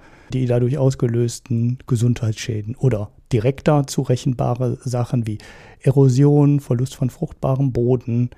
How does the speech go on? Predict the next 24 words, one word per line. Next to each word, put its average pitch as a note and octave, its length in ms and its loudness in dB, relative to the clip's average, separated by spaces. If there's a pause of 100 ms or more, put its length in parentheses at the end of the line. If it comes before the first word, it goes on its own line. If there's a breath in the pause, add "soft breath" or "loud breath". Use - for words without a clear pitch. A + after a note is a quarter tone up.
(240 loud breath)
von - 220 -2
mir C3+ 120 6
aus C3+ 120 0
auch C3+ 100 -4
absinkender C3 540 -2
Grundwasserspiegel. B2+ 1120 0 (180)
Da C3+ 220 0
kann E3 140 0
man C#3 100 4 (240)
sehr A#2+ 160 2
viel A#2+ 240 0
reinnehmen. G#2 600 -8 (100)
C C3+ 180 2
O B2 60 4
zwei D3 360 -2
ist B3 220 -2
sicherlich C3+ 380 -4
das - 160 -4
bekannteste, E3+ 800 -4
das - 180 -6
klimaschädliche C3 800 -4
Gas, C#3 520 0 (320 loud breath)
wo C3 160 4
man, C3 420 4